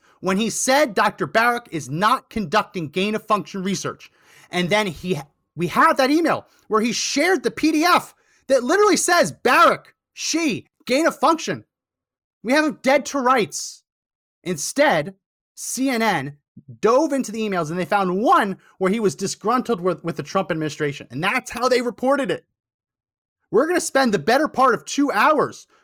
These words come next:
talking about this man's emails. And it, we're not talking about how he didn't like how the Trump administration was handling it, how he didn't like Trump, how he thought Trump was mismanaging. No, we're not gonna take the C N N hot take.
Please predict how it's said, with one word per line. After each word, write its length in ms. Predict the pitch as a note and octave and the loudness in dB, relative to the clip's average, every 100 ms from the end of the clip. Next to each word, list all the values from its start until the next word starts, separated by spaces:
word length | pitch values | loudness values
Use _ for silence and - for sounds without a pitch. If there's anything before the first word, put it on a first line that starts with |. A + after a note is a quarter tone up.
| - | -10
talking 400 | - C4+ D4+ C4+ | 0 0 2 -2
about 260 | G#3+ G3 | 0 0
this 180 | G#3 G3 | 0 -4
man's 260 | G3+ F#3+ E3 | -2 -2 -2
emails. 480 | D4 D#4+ B2+ - - _ _ _ _ _ _ _ _ _ | 0 0 -2 -6 -20 _ _ _ _ _ _ _ _ _
And 140 | A3 C4 | -2 0
it, 140 | G#3+ | 0
we're 80 | B3 | 2
not 260 | C4+ D#4+ | 2 2
talking 320 | - C#4+ E4+ D4 | 2 2 2 0
about 240 | A#3 G#3+ | 2 2
how 160 | A3 A3 | 2 0
he 80 | |
didn't 240 | G3 B3 A#3+ | -2 -4 -2
like 180 | A3+ A#3 | -2 0
how 140 | A3 | 0
the 80 | G#3 | 0
Trump 300 | - A3+ A3 | 0 -2 -2
administration 500 | G#3+ G#3 A3 G#3 F#3 | -6 -6 -4 -4 -6
was 80 | D#3+ | -6
handling 340 | A3+ C4+ F3 | -6 -4 -6
it, 80 | A#2 _ - | -10 _ -8
how 140 | - F#3 | 0 0
he 80 | |
didn't 240 | D#3 G#3+ G3 | 2 -2 0
like 300 | F#3 G#3 G3 | 0 0 -2
Trump, 420 | - A#3+ A#3+ - _ _ _ _ _ _ | -2 -2 -2 -6 _ _ _ _ _ _
how 120 | - F#3 | -2 0
he 80 | |
thought 200 | E3+ G3+ | 2 0
Trump 200 | - G#3+ | 0 -2
was 120 | F3+ E3+ | 0 -6
mismanaging. 480 | E3+ G#3+ B3+ E3+ | -4 -2 -2 -2
No, 100 | F#3+ | -2
we're 100 | C#4 | 0
not 160 | C#4 - | 2 0
gonna 120 | D#4+ | 0
take 260 | - C4+ C4+ | 0 -2 -2
the 60 | |
C 220 | A#3+ - A#3+ | -8 -6 -4
N 80 | |
N 80 | A3 | -2
hot 280 | F#3+ B3+ - | 0 0 0
take. 300 | G3 D3+ - | -4 -4 -6